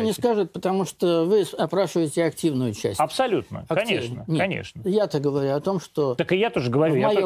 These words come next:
Speaker 1: то-
Speaker 2: в моё время, вот, активную часть вообще не о чем говорить, там каждый знал. Но если бы воз-, взяли бы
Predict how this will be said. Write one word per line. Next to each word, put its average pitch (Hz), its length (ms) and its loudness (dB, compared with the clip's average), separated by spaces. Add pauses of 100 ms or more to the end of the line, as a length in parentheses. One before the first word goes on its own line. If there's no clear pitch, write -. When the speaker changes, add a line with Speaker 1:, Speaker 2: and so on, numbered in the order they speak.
Speaker 1:
то- 170 140 -4
Speaker 2:
в 151 60 0
моё 190 260 2
время, 196 540 0 (480)
вот, 143 180 0
активную 226 360 2
часть 214 220 0
вообще 208 280 0
не 180 160 2
о 117 40 -4
чем 135 220 -6
говорить, 113 320 -2
там 147 160 -4
каждый 131 380 0
знал. 107 320 -8 (340)
Но 175 100 0
если 214 360 0
бы 170 360 4
воз-, 143 280 0
взяли 151 400 0
бы 120 300 -6